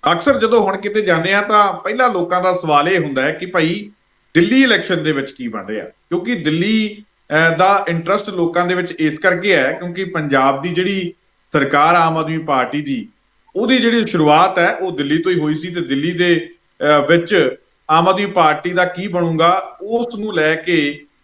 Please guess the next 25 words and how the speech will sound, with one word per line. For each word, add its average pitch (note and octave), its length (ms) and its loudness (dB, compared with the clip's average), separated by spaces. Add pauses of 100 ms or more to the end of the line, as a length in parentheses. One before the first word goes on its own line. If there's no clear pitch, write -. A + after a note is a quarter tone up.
(100)
ਉਹ G3+ 180 4
ਰਿਜ਼ਲਟ F#3 320 0
ਨੂੰ G#3 160 -12
ਲੈ D#3 180 0
ਕੇ E3+ 160 -6
ਪੰਜਾਬ D3+ 500 0
ਦੇ E3+ 80 -2
ਵਿੱਚ D#3 220 -4
ਆਮ D3+ 180 0
ਆਦਮੀ D3+ 160 -6
ਪਾਰਟੀ C#3 400 -4
ਦਾ E3+ 160 0
ਭਵਿੱਖ E3+ 360 -4
ਤੈਅ E3 220 0
ਹੋਣਾ, D3 240 0
ਇਸ E3+ 160 0
ਕਰਕੇ E3 320 -4
ਲੋਕਾਂ C#3+ 320 -2
ਦਾ D#3 360 0 (280)
ਉਧਰ F#3 200 0
ਇੰਟਰਸਟ F3+ 840 0
ਬਹੁਤ F3+ 280 2
ਜ਼ਿਆਦਾ C#3+ 280 4
ਬਣਿਆ G#2+ 240 -6
ਹੋਇਆ। - 180 -20